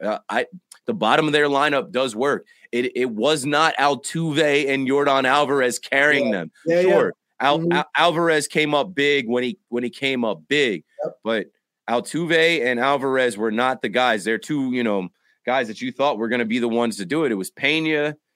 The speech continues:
Speaker 1: it was Bregman, but it also was, like, Chas McCormick or
Speaker 2: Yep.
Speaker 1: Kyle Tucker or,
Speaker 2: Mm-hmm.
Speaker 1: you know, some of these other guys mixed in, like,
Speaker 2: Maldonado, Vasquez.
Speaker 1: Maldonado sucks.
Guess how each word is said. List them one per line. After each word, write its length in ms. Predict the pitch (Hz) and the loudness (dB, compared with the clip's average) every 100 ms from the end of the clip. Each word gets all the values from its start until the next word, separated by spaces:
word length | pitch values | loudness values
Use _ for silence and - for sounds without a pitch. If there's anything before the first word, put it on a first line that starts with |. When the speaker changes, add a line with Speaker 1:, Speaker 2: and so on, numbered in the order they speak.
| - | -14
Speaker 1:
it 40 | |
was 140 | 90 80 | -12 -10
Bregman, 640 | 113 143 156 147 151 151 117 | 0 2 2 2 2 0 0
but 120 | 120 | 0
it 60 | |
also 280 | 143 160 - | 2 0 0
was, 160 | 143 123 | -2 0
like, 200 | 123 - - | -2 -4 -6
Chas 400 | 131 135 147 131 | 2 2 2 0
McCormick 800 | 120 - 151 160 156 156 147 107 | -8 -2 0 0 2 0 0 -2
or 80 | 170 | 0
Speaker 2:
Yep. 100 | 196 | 2
Speaker 1:
Kyle 220 | 143 151 | 0 -2
Tucker 600 | - 139 - 160 139 139 | -4 -4 -2 0 0 0
or, 40 | - - 160 | -4 -8 -6
Speaker 2:
Mm-hmm. 400 | 156 165 175 185 | -2 0 2 0
Speaker 1:
you 60 | |
know, 140 | 113 98 | 0 -2
some 240 | - 135 | -2 -2
of 40 | 139 | -2
these 140 | 113 | 0
other 180 | 127 120 | 0 0
guys 320 | 120 120 107 | 0 0 0
mixed 280 | 120 147 156 | 0 2 2
in, 100 | 156 | 2
like, 160 | 156 | 4
Speaker 2:
Maldonado, 500 | 165 180 180 185 175 120 | 2 2 4 2 0 0
Vasquez. 440 | 147 160 208 190 | 2 4 4 2
Speaker 1:
Maldonado 340 | 185 214 175 175 | 4 4 4 4
sucks. 500 | 175 226 175 - | 2 2 2 0